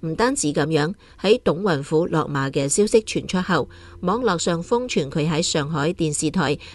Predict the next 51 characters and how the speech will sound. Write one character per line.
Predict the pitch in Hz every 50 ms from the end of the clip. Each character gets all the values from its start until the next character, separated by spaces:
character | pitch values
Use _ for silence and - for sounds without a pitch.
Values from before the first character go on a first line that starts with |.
| - -
擔 | - 254 523 233
任 | 196 165 147 139
主 | 135 151 139 147 185
播 | 190 185 151 143
嘅 | 139 147
情 | 139 - 170 131 120 135
婦 | - 139 135 143
亦 | 156 151 127
被 | - 147 139 131
帶 | - 151 139 143
走。 | 143 - 139 143 170 220 - - - - - - - - - - -
行 | - - 175 165 160
尾 | 160 160 170
三 | 190 - - - - - -
人 | 220 165 135 139
發 | 147 180 175
文 | 170 156 139 131
表 | 131 139 135 175
示， | 196 - 180 131 - - - - - - - - - _ _ -
據 | 175 175
悉， | 170 - - 254 254 -
董 | - 170 180 254
雲 | 247 196 160 147
虎 | - 170 170 214
昨 | 214 208 -
日 | 165 160 147
晚 | 147 143 135 143 170
上 | - - 165 147 160
喺 | 165 165 151 175 220 - - - -
市 | - - - - 175
入 | 175 175 185 202
邊 | 175 - - 170 147 139 139
嘅 | 151 147
一 | 147 160 185
次 | 185 - - 196 175 151 - -
會 | 147 147
議 | 139 - 143 165
上 | - - 185 160 160 - - - - -
被 | - 170 156 147 143
中 | - 220 226 240 240
央 | 233 240 240 240
有 | 214 165 131 147
關 | - 180 185 185 190
部 | 190 170 143
門 | 143 143 143 135
人 | 135 127 123 131
員 | 131 139 139 135 135
帶 | - 160 156 151
離 | 151 147 135 98
現 | 139 156 151
場， | - - 185 147 139 147